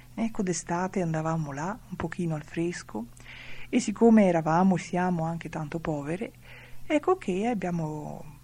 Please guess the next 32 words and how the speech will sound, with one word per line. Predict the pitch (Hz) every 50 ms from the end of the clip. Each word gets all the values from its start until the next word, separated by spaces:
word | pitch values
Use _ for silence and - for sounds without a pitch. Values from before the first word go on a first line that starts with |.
| -
usufruito | - 165 156 175 156 - - 202 269 302 294 - 233
di | 180 175
quel | - 170 165
po' | - - 165 160
di | 160 165
terreno | - 165 151 156 190 233 233 202
per | 160 165 160
fare | - - 160 160 156
l'orto. | 151 151 147 139 151 165 - - - - 233 262 - - - - - - - - - - - - - - - - - -
E | - - 302
dico: | - 277 240 - -
"Ma | 240 240 226
guarda, | 196 185 180 165 165 165 170 170 180
Signore, | 170 - - - 180 175 175 175 175 190 196 196 - - - - - - - - - - - - - - - - - -
tu | - 359
sapevi | 339 - - 330 330 - 311 339 349 349 302
che | 220 - 170
doveva | 160 156 156 156 151 151
nascere | 151 151 147 147 147 - - - 156 156
quest'istituto. | 151 - 160 160 - - 160 - - - - - 160 165 165 - - - - - - - - - - - - - - - -
Tu | - 330 339
sapevi | - - 370 370 - 311 339 381 392 339 233 190
che | - 185
i | 175 180 - - - 226 220
primi | - 226 254 240 226 202
due | 165 175 185 170 156
anni | 143 196 185 208 240 277 285
ci | -
avrebbe | 277 254 254 254 226 214 208
fatto | - - 226 226 - 202 -
tanto | - - 180 190 196 196 214 - 170
comodo. | 160 - - 147 143 139 139 143 151 156 156 151 -